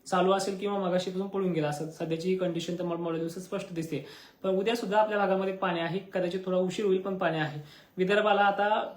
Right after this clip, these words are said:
काही, अं, आणि चौदा तारखेनंतर काय होणार आहे मित्रांनो, की विजांचा कडकडाट हा चौदा तारखेपासून जास्त आहे. उद्या तर आहेच तेरा तारखेला, जळगावमध्ये आहे, अहिल्यानगरमध्ये आहे, बऱ्याच ठिकाणी. आणि विजा काय सगळ्याच भागात नाही पडत, विजा हा तुरळक भागात पडतात,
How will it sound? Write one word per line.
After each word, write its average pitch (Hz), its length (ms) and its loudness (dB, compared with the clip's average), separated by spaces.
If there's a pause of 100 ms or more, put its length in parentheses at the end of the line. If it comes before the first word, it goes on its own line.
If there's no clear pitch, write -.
काही, 180 340 0
अं, 165 460 -2
आणि 220 180 2
चौदा 208 340 2
तारखेनंतर 226 380 0
काय 226 140 4
होणार 190 180 4
आहे 180 80 0
मित्रांनो, 170 280 -2 (480)
की 208 380 -4
विजांचा 214 480 2
कडकडाट 208 340 0 (100)
हा 220 60 0
चौदा 196 300 0
तारखेपासून 196 440 -2
जास्त 180 300 0
आहे. 143 240 -4 (280)
उद्या 175 340 2
तर 220 100 2
आहेच 190 420 2
तेरा 185 180 2
तारखेला, 170 360 0 (400)
जळगावमध्ये 180 540 4
आहे, 175 360 2 (140)
अहिल्यानगरमध्ये 170 680 0
आहे, 156 240 0
बऱ्याच 170 320 0
ठिकाणी. 160 260 -2 (420)
आणि 190 160 0
विजा 196 240 6
काय 233 180 6
सगळ्याच 214 360 -2
भागात 196 300 2
नाही 190 160 -2
पडत, 165 300 -4
विजा 175 220 0
हा 190 100 0
तुरळक 185 320 0
भागात 175 200 0
पडतात, 175 340 -2